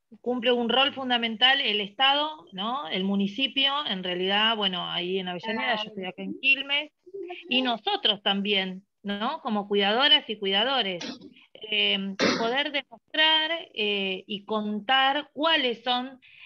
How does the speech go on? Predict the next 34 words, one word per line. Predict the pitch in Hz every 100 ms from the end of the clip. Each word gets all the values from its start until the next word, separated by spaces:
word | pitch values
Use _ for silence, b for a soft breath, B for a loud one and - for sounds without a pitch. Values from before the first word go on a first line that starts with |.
| -
la, | 202 196 190 180 185 196
las | 208 202
actividades | 196 202 202 208 269 294 285 220 214
que | 190
uno | 180 208 202
puede | 190 185 180
hacer, | 165 - 262 254 -
tanto | 185 180 190 170 165 B B B -
en | 180 170 165 160 165 170
na-, | 175 170
en | 160
gimnasia, | - 180 175 202 220 233 226 208 - 208 202 190 185 180 175 -
eh, | 175 170 165 160 165 B B B
hay | 208 214
muchas | 220 226 214
personas | 190 214 214 202
que | 196
van | 190 202 196
a, | 185 175 170
a | - 170
natación, | 170 170 165 - 262 262 254 240 233 220 214 202 196 b b _
juntarse | 254 214 196 220 233 226 214
en | 202 190
los | 175 -
clubes, | - 240 254 254 240 208
como | 185 175
decía | 175 214 202
la | 190
compañera, | 175 165 165 214 247 254 247 233 214 196 190 185 190 - -
eh, | 185 170 170
demostrar, | 202 202 - 330 233 190
contar | 202 196 196 240 277 330
que | - 220
hay, | 247 220 190